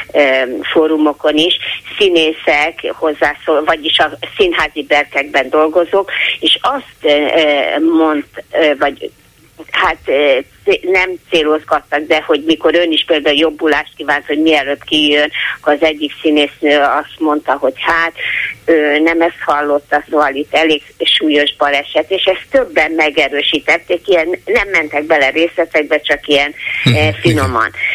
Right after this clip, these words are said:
Speaker 1: Eh, biztos ön is emlékszik erre.
Speaker 2: Persze.
Speaker 1: És akkor én most, a, most ke-, ke-, fe-, felmerült bennem az egyik dolog, hogy most vagy ők voltak rémhírterjesztők, ami, ö, m-, különféle, ö,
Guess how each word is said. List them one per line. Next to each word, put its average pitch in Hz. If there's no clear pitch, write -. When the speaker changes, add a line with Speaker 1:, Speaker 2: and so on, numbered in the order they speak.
Speaker 1:
Eh, 147
biztos 165
ön 147
is 135
emlékszik 135
erre. 120
Speaker 2:
Persze. -
Speaker 1:
És -
akkor 175
én 196
most, 202
a, 214
most 208
ke-, -
ke-, -
fe-, -
felmerült 139
bennem 160
az 131
egyik 139
dolog, 135
hogy 143
most -
vagy 208
ők 170
voltak 151
rémhírterjesztők, 139
ami, 175
ö, 180
m-, 175
különféle, 165
ö, -